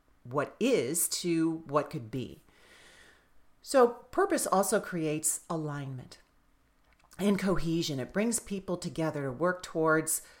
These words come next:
a common goal. It's like the glue that holds everything together, and it helps the team to see how their work fits into the larger picture. And it creates a sense of togetherness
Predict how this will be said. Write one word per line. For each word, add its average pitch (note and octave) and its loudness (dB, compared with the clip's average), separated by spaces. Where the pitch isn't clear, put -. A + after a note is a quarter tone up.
a E3 -2
common D#3+ 0
goal. C3+ 0
It's C#3 -2
like F3 0
the F3+ 0
glue F#3 2
that F3+ 2
holds F3 -2
everything D3+ -2
together, C3 -6
and F3+ 4
it F3+ 2
helps G3 0
the A3+ 2
team F3+ 0
to E3 -4
see E3+ -2
how D#3+ 0
their D#3+ 2
work E3 -2
fits - -2
into F3 -2
the D3+ -6
larger B2+ -6
picture. - -10
And F3+ 4
it F#3 2
creates A#3 2
a D#4 -4
sense D4 -2
of D4 -2
togetherness G#3 -4